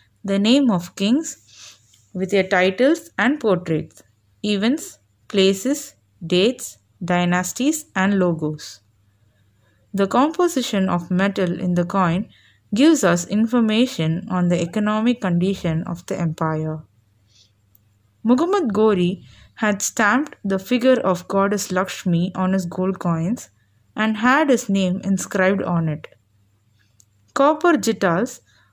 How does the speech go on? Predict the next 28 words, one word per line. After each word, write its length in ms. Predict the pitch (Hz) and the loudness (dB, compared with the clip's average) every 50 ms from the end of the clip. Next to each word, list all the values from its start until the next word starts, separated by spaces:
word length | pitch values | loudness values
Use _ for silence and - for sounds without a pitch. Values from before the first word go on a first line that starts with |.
| - 196 | -4 -2
are 220 | 202 208 - - - | 0 0 0 -2 -2
available 680 | 208 202 202 214 240 277 285 285 233 190 180 170 185 208 | -2 0 2 4 4 6 4 4 2 2 0 0 0 -2
for 240 | - - - 196 190 | -4 -6 -4 -4 -4
the 100 | 185 190 | -4 -4
study 500 | - - - 208 202 202 208 202 220 247 - | -6 -4 -4 -2 -2 -2 -4 -6 -6 -6 -8
of 140 | 180 - | -10 -10
the 100 | - - | -10 -12
period 540 | 175 175 - 220 226 240 214 190 175 180 185 | -10 -8 -6 -2 -2 0 0 2 0 0 -2
of 180 | - - 175 - - | -4 -8 -8 -6 -6
the 60 | 202 | -4
Delhi 340 | 175 185 185 185 196 220 220 | -2 0 0 0 0 -2 -2
Sultans. 760 | 202 - - 180 170 175 175 165 156 151 156 - - - - _ _ _ _ _ _ _ _ _ _ _ _ _ _ _ _ _ _ - 196 | -2 -4 -4 -4 -4 -2 -2 -2 -2 -4 -6 -8 -12 -16 -20 _ _ _ _ _ _ _ _ _ _ _ _ _ _ _ _ _ _ -12 -4
Jittals 540 | 170 269 285 277 269 220 214 226 - - - | -2 0 0 2 2 2 2 0 -2 -6 -6
contain 560 | - 190 185 185 185 190 170 165 185 240 - _ _ _ _ _ _ _ _ _ - | -4 -4 -4 -4 -2 -2 -2 -2 -2 -4 -8 _ _ _ _ _ _ _ _ _ 0
three 200 | 262 294 320 320 330 | 4 4 4 4 4
point 260 | 294 277 254 240 233 | 2 4 4 2 2
six 240 | - 269 247 - - | 0 -2 -4 -4 -6
grains 460 | 170 180 208 202 202 214 226 - - | -6 -4 -2 -2 0 -2 -2 -2 -4
of 120 | 180 175 | -6 -6
silver. 560 | - - - 208 208 196 180 165 165 196 247 - _ _ _ _ _ _ _ _ _ _ _ _ _ _ _ - - | -4 -2 -2 0 0 2 2 0 0 0 -2 -6 _ _ _ _ _ _ _ _ _ _ _ _ _ _ _ -4 0
Forty-eight 500 | 233 254 269 254 320 330 330 330 254 208 | 2 2 2 4 6 6 6 6 4 2
jittals 540 | 220 233 196 214 196 180 190 202 - - - _ _ _ _ - | 0 -2 0 0 0 0 0 -2 -6 -10 -18 _ _ _ _ -4
were 200 | 185 190 196 202 | -2 0 0 0
equal 460 | - - 226 254 240 247 254 247 233 208 | 0 0 0 -2 0 0 2 2 2 2
to 120 | - 185 175 190 - - | 0 -2 -4 -4 -6 -8
one 460 | - 175 175 202 208 220 262 294 285 | -8 -4 0 0 2 2 2 0 -2
silver 440 | - - - 220 208 202 202 214 202 | -2 -2 0 0 0 2 0 0 0
tanka. 520 | 196 202 180 170 170 175 165 160 160 | 0 0 0 0 0 -2 -4 -6 -6